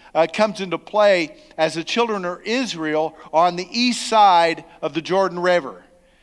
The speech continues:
It's getting closer and closer to that time that they're going to cross the Jordan and, and begin to take over that promised land that God had laid out for 'em. Now, we, i-, i-, if you're familiar with those, the,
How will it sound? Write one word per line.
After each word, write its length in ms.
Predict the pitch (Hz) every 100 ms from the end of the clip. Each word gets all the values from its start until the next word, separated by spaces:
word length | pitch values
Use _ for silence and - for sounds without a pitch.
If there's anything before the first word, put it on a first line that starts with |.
| _
It's 200 | 151 175
getting 360 | 175 160 214 180
closer 400 | - 208 196 190
and 100 | 165
closer 300 | 196 185 180
to 40 |
that 200 | 170 170
time 320 | - 185 185 170
that 160 | 160
they're 120 | 170
going 360 | 156 170 180 165
to 80 | 151
cross 520 | - 190 208 214 -
the 120 | 196
Jordan 480 | 160 165 170 175 175 - - - -
and, 260 | 160 165
and 400 | 165 165 156 147
begin 320 | 156 151 185 185
to 80 |
take 340 | 165 185 180 180
over 440 | 185 175 151 151 - - _
that 260 | - - -
promised 440 | 180 175 165 -
land 300 | 165 160 147
that 140 | 139 139
God 220 | 147 139
had 100 | 135
laid 220 | 139 139
out 280 | 143 135 -
for 160 | 117
'em. 140 | 101 92 _ _ _ _ _
Now, 280 | 165 180 175 - _ _ _
we, 200 | 160 220
i-, 580 | - 185 _ _ _ 175
i-, 340 | 175 180 170 -
if 140 | 170
you're 120 | 226
familiar 680 | 226 220 202 247 262 220 180
with 220 | 165 170
those, 260 | 180 170 147
the, 500 | 185 160 156 151